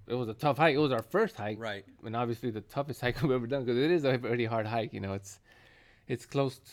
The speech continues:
Speaker 1: to seven, it's actually, actually close to eight miles, I think, round trip. So that's, that's, that's a lot, you know, for somebody who hasn't really hiked. And then you also climb almost,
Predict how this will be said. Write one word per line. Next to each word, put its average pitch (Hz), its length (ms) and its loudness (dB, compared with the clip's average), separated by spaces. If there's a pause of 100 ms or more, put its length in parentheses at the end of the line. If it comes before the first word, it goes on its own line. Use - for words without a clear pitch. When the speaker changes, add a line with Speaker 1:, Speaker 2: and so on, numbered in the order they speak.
Speaker 1:
to 117 360 -2
seven, - 720 -4
it's 135 140 -6
actually, 151 260 -4
actually 135 220 -6
close 131 200 -2
to - 160 -4
eight 120 120 0
miles, 113 320 2
I 98 40 -2
think, 101 240 -6
round 107 300 -4
trip. 113 240 -6 (720)
So 107 200 -4
that's, 135 240 0
that's, - 260 -6
that's - 200 -8
a 139 40 -6
lot, 127 260 2
you 110 80 -4
know, 110 100 -4
for - 80 -10
somebody 113 300 -4
who 104 80 -2
hasn't 104 320 -4
really 101 180 -4
hiked. 110 360 -4
And 98 100 -6
then 104 160 -4
you 107 80 -4
also 117 240 -4
climb 113 380 -4
almost, 107 320 -8